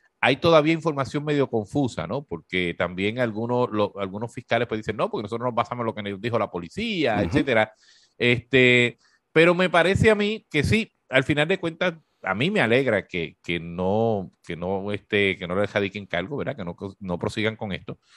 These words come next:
Speaker 1: Este, porque todo lo que hemos visto hasta ahora, volvemos, porque estamos viendo desde las gradas, es que es una madre
Speaker 2: Sí, el
Speaker 1: que
Speaker 2: expediente de
Speaker 1: necesita
Speaker 2: nosotros
Speaker 1: ayuda.
Speaker 2: es lo que dice el periódico.
Speaker 1: Exacto, exacto. Pero sí llamó la atención, ¿no? Porque,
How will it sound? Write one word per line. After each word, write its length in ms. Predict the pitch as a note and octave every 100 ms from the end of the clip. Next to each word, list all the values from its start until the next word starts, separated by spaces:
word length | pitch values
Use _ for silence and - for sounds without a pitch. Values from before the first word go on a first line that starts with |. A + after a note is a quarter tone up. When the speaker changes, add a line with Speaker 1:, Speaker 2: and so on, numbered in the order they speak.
| - - _ -
Speaker 1:
Este, 840 | G#2 G#2 - A2+ G#2+ G#2+ G#2 - _ _
porque 520 | D3+ D#3 D#3 F3 E3+ _ _ _ _ _
todo 240 | E3 F#3+ G#3+
lo 100 | G3+
que 80 | G3
hemos 160 | G3
visto 300 | F#3 G3 -
hasta 240 | C3+ - G#2+
ahora, 380 | F#2 A#2+ C#3 F2
volvemos, 460 | D#2+ E2 G2+ E2+
porque 320 | - - D#2 -
estamos 420 | E2 D#2+ - F2
viendo 240 | G#2 A#2+ B2+
desde 160 | G2
las 120 | E2 D#2
gradas, 360 | F2+ F2+ D2 - _ _ _ _ -
es 160 | C#3 -
que 300 | D#3+ G3+ -
es 120 | A#2+
una 220 | B2+ D3
madre 160 | D3+ A#3
Speaker 2:
Sí, 120 | A3
el 60 | G3+
Speaker 1:
que 60 |
Speaker 2:
expediente 260 | F3+ F3 F#3
de 80 | A#3
Speaker 1:
necesita 100 | A3 A#3
Speaker 2:
nosotros 140 | G#3+
Speaker 1:
ayuda. 60 | A3
Speaker 2:
es 40 |
lo 80 | A3
que 80 | F3+
dice 140 | F#3+
el 60 | F#3
periódico. 600 | E3 D3 A2+ E2+ F2 G#2 _ A#2
Speaker 1:
Exacto, 500 | A#2 C#3 G2 - - _ _ -
exacto. 420 | F2+ F#2+ - G#2 - _ _
Pero 260 | - E3+ F3+
sí 320 | A#3+ C#4 -
llamó 380 | C3+ D3 C#3 C#3+
la 80 | F#3
atención, 420 | G#3 G3+ G#3+ A3
¿no? 140 | A3 C4
Porque, 340 | C#4+ F3+